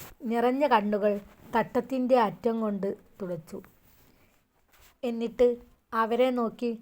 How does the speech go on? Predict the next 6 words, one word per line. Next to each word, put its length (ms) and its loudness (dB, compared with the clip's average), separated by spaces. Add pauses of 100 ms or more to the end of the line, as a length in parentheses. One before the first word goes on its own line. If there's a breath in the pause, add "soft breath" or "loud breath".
(360)
സാരമില്ല 600 2
എന്ന 320 0
രീതിയിൽ 460 -2 (280)
പുഞ്ചിരിച്ചു. 600 -10 (3500 soft breath)
ആ 180 4
സ്ത്രീ 360 0